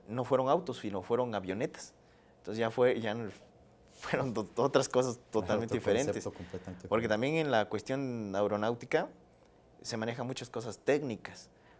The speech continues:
Speaker 1: O sea, tú no puedes pintar, eh, con, o no puedes utilizar materiales que utilizas para pintar un auto que para pintar un avión.
Speaker 2: Ujú.
Speaker 1: Porque la presión atmosférica ahí arriba, los pies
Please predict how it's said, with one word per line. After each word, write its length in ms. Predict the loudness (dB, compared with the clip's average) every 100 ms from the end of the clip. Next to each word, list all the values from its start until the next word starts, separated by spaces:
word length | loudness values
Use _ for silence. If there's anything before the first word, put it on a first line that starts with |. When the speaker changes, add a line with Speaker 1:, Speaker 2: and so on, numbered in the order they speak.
| -8
Speaker 1:
O 40 |
sea, 120 | -4 -2
tú 100 | -2
no 120 | 4
puedes 240 | 4 4
pintar, 580 | -2 0 2 2 0 -10 -18 -20 -20 -20 -20 -20 -8
eh, 580 | -2 0 0 0 -2 0
con, 440 | 0 0 -4 -6 0
o 180 | 2
no 140 | 2 4
puedes 180 | 2 2
utilizar 340 | -8 -2 -2
materiales 520 | -2 0 -2 -2 -4 -12 -20 -20 -16
que 100 | -8
utilizas 560 | -8 -2 0 0 0 0
para 200 | 2 0
pintar 240 | 0 0 2
un 120 | 4
auto 260 | 2 0
que 100 | -4
para 220 | -2 -4 -4
pintar 240 | -8 -6
un 100 | -4
avión. 280 | 0 0 0
Speaker 2:
Ujú. 580 | -6 -12 -8 -8 -8 -10 -4 2
Speaker 1:
Porque 200 | 4 4
la 120 | 4
presión 280 | 2 -2 -4
atmosférica 540 | -4 -4 0 0 0
ahí 80 | -6
arriba, 640 | -2 0 2 4 2 2
los 200 | -2 -6
pies 600 | 2 2 2 -2 -14 -20